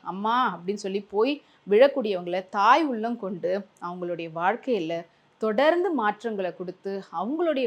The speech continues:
வாழ்க்கையில நிம்மதி கொடுத்து அருள் புரியக்கூடியவங்க தான் காளிகாம்பாள். So, இந்த காளிகாம்பாளுடைய கோவிலுக்கு தான், அ,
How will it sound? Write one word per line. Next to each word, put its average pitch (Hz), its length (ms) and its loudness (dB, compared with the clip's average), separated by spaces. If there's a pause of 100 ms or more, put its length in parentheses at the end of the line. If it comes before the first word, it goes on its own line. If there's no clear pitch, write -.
வாழ்க்கையில 185 420 -6
நிம்மதி 226 420 -6
கொடுத்து 175 400 -10
அருள் 185 300 -8
புரியக்கூடியவங்க 165 540 -14
தான் 285 220 -2 (120)
காளிகாம்பாள். 160 580 -6 (400)
So, 294 140 -4
இந்த 302 220 0
காளிகாம்பாளுடைய 254 960 2
கோவிலுக்கு 196 520 -4
தான், 240 300 0 (420)
அ, 180 200 0